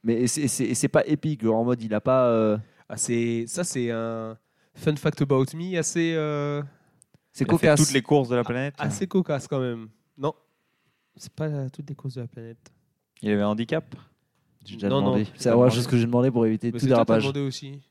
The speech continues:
Speaker 2: si
Speaker 3: J'ai
Speaker 2: t'es
Speaker 3: demandé
Speaker 2: handicapé.
Speaker 3: si, s'il était malade ou un truc comme, s'il avait une
Speaker 2: Oui,
Speaker 3: maladie ou un
Speaker 2: non,
Speaker 3: truc
Speaker 2: c'est
Speaker 3: dans sa
Speaker 2: pas ça.
Speaker 3: carrière, mais non.
Speaker 1: Hmm.
Speaker 3: Il est à
Speaker 2: Il
Speaker 3: sa
Speaker 2: est,
Speaker 3: famille.
Speaker 2: il est toujours bien avec nous, hein, il a trente-huit ans.
Speaker 3: Ah, bah,
Speaker 1: Ah oui,
Speaker 3: ok.
Speaker 1: ah oui, d'accord. Euh,
Speaker 3: C'est lié à sa famille ?
Speaker 2: C'est pas lié à sa famille.
Speaker 1: C'est lié aux endroits où il a vécu ?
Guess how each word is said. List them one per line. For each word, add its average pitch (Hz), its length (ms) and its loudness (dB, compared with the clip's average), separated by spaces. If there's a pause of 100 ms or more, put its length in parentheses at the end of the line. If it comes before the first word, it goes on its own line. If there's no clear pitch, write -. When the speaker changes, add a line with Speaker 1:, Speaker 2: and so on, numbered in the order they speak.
Speaker 2:
si - 160 -18
Speaker 3:
J'ai 113 60 -12
Speaker 2:
t'es 107 100 -8
Speaker 3:
demandé 107 240 -4
Speaker 2:
handicapé. 113 240 -4
Speaker 3:
si, 104 80 -14
s'il 104 120 -6
était 104 140 -8
malade 107 300 -8
ou 104 60 -8
un 101 60 -10
truc 98 120 -12
comme, 104 120 -14
s'il 107 120 -10
avait 104 140 0
une 123 60 -2
Speaker 2:
Oui, 135 120 2
Speaker 3:
maladie 131 240 0
ou 107 60 -2
un 104 40 -4
Speaker 2:
non, - 40 -6
Speaker 3:
truc 113 100 -8
Speaker 2:
c'est 107 60 -6
Speaker 3:
dans 101 60 -8
sa 104 80 -6
Speaker 2:
pas - 40 -8
ça. 104 60 -6
Speaker 3:
carrière, 107 220 -8
mais 98 120 -14
non. 101 160 -18 (1300)
Speaker 1:
Hmm. 92 480 -8
Speaker 3:
Il 110 80 2
est 107 40 6
à 110 40 6
Speaker 2:
Il 123 40 2
Speaker 3:
sa 113 60 2
Speaker 2:
est, - 40 2
Speaker 3:
famille. 135 260 2
Speaker 2:
il 143 80 4
est 143 100 0
toujours 208 260 4
bien 175 160 2
avec 156 240 -2
nous, 202 160 -2
hein, 143 100 -4
il 120 100 -8
a 113 60 -10
trente-huit 165 420 -12
ans. 127 160 -16 (160)
Speaker 3:
Ah, 95 100 -14
bah, 92 120 -12
Speaker 1:
Ah 127 80 4
oui, 127 240 6
Speaker 3:
ok. - 100 -10
Speaker 1:
ah 127 160 6
oui, 165 100 6
d'accord. 117 400 0 (420)
Euh, 92 380 -4 (280)
Speaker 3:
C'est - 120 -6
lié 104 120 2
à 104 40 0
sa 104 120 -6
famille ? 156 380 -10 (680)
Speaker 2:
C'est - 140 -20
pas 151 100 -2
lié 196 80 -4
à 285 60 -10
sa 143 120 -6
famille. 104 320 -12 (160)
Speaker 1:
C'est - 300 -2
lié 117 320 2
aux 113 160 4
endroits 131 260 6
où 143 40 6
il 131 80 2
a 120 40 2
vécu ? 139 340 0